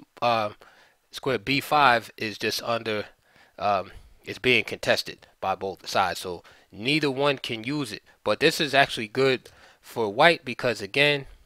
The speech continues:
this is in black's territory. Okay, so black cannot use a square in his own territory. All right, and then just flipping it over, looking at the other side, strong squares for white,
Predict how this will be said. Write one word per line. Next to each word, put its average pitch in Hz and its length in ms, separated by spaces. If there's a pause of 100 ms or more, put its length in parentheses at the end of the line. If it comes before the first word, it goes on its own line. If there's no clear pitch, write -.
(120)
this - 220
is 110 140
in 117 140
black's 110 320
territory. 120 640 (380)
Okay, 104 260
so - 160
black 117 320
cannot 113 280
use 110 220
a 92 60
square 110 280
in 107 60
his 101 140
own 101 240
territory. 104 640 (840)
All 85 60
right, 110 200
and 104 100
then 127 240
just 120 220
flipping 131 400
it 117 80
over, 135 240
looking 120 260
at 110 120
the - 120
other 143 200
side, 110 340
strong 127 380
squares 123 580 (960)
for 107 220
white, 123 400